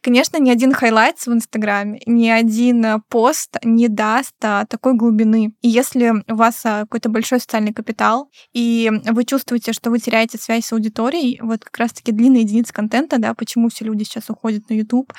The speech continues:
почему сейчас такой тренд на книги, все хотят глубины. Дайте людям глубину. Уже вот эта поверхность, эм, ну все, по ней уже прошлись. Уже хочется куда-то нырнуть поглубже.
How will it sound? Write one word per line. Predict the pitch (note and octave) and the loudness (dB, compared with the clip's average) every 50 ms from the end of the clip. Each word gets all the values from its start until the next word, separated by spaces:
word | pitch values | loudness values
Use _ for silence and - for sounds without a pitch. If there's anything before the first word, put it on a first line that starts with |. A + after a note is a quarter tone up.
| - - - - _ | -20 -20 -20 -10 _
почему | A#3+ A3 - A#3+ A#3 A#3+ B3 B3+ | -8 -6 -2 0 2 4 4 4
сейчас | B3 - - A3+ A3 - | 2 0 -6 -8 -8 -8
такой | - A3+ - A3+ | -12 -8 -8 -8
тренд | - - A#3 A3+ A3 - | -4 -2 0 0 0 -2
на | - - | -6 -8
книги, | - - A#3 C#4+ D#4 C#4 A#3 | -2 0 0 0 0 -2 -6
все | - - - B3+ C#4+ | -6 -6 -2 -2 -2
хотят | C#4 - A#3 - - A#3 A#3 A#3 A3+ | 0 -2 -4 -2 0 0 2 2 2
глубины. | A3 - A#3 B3 B3 A3 A#3 A3 A3 A#3 A#3 A#3 A3 - _ _ - | 0 0 0 0 2 2 2 4 4 4 4 4 2 0 _ _ -6
Дайте | G#3+ A3 A#3 C#4+ D#4+ - - D#4 C#4+ C4+ - _ | -4 -4 -4 -6 -6 -6 -6 -6 -6 -8 -10 _
людям | - A#3 A3 A3+ A#3+ A#3+ - D4 A#3 - | -6 -4 -2 -2 -2 -2 -2 -2 -4 -2
глубину. | - A3+ A3 A#3 A#3+ A3+ A3+ B3 A#3 A3+ A3+ G#3+ G#3+ G#3+ - - - - - - _ | -4 -4 -2 0 0 2 2 4 4 4 4 2 0 -4 -8 -16 -20 -20 -20 -10 _
Уже | A#3+ A3+ A3 A3+ A#3+ A#3+ A#3+ | -4 -2 0 0 0 0 0
вот | A#3 A#3 - | 0 0 -2
эта | A#3+ A3+ - A#3 | -4 -4 -4 -8
поверхность, | - - A#3 A3 A3 A#3+ C#4 - - D#4 C#4 B3 - - - _ - - B3 | -4 -2 -2 0 0 -2 -4 -4 -2 0 0 0 0 -4 -10 _ -12 -8 -8
эм, | A#3 A#3 A#3 A#3+ A3+ A3 A3+ A#3 G#3+ G#3+ A#3 B3+ - - | -8 -6 -6 -6 -4 -4 -4 -2 -4 -4 -6 -8 -10 -6
ну | C#4 D#4 | -4 -4
все, | D4+ - - A#3+ A3+ | -4 0 0 0 0
по | A3+ C4 | 2 2
ней | B3 C4+ C4+ | 4 4 4
уже | C#4 B3+ A#3 | 4 2 -2
прошлись. | - A#3+ A#3+ - - A3+ G#3 - - - - - - - - _ | -4 -6 -8 -6 -6 -6 -8 -8 -12 -16 -18 -20 -20 -20 -10 _
Уже | B3+ A#3 A#3+ | -2 0 0
хочется | B3 - C#4 D4 - - B3+ - C4 | 2 2 0 0 0 -4 -6 -8 -8
куда-то | A#3+ - A3+ A3 A3+ A#3 - | -6 -2 0 0 0 0 0
нырнуть | A#3 A#3 A#3 A#3+ A#3+ A#3 A#3 A#3 - | -2 -2 -2 -2 -4 -6 -6 -6 -6
поглубже. | - A#3+ A#3 A#3 A3+ A3 A3+ A#3 A#3+ | -8 -6 -4 -4 -4 -4 -4 -4 -6